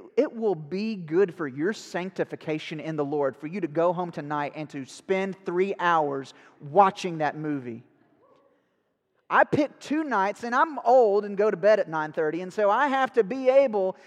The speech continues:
to break things up, like really long movies, into episodes. And so I watched the first forty-five minutes, which if you've watched it, <clears throat> like, I mean, it's just,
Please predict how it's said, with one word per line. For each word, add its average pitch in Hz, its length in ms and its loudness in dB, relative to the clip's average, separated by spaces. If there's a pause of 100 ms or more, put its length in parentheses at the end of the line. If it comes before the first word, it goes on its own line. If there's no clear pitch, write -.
(140)
to 233 200 -4
break 202 400 2
things 233 380 -4
up, 185 400 0
like 180 180 -2
really 196 240 0
long 180 240 -4
movies, 190 400 -2
into 180 300 -10 (100)
episodes. 151 580 -4
And 151 100 -16
so - 120 -8
I 240 80 0
watched 208 300 -2
the 139 80 -8
first 185 320 -6
forty-five 165 400 -6
minutes, 131 260 -12
which 170 160 -14
if 175 140 -20
you've 208 120 -14
watched 160 320 -12
it, - 120 -14 (560)
<clears throat> - 840 -20
like, 196 200 0
I 220 60 -6
mean, 220 100 -4
it's 202 100 -10
just, 208 140 -12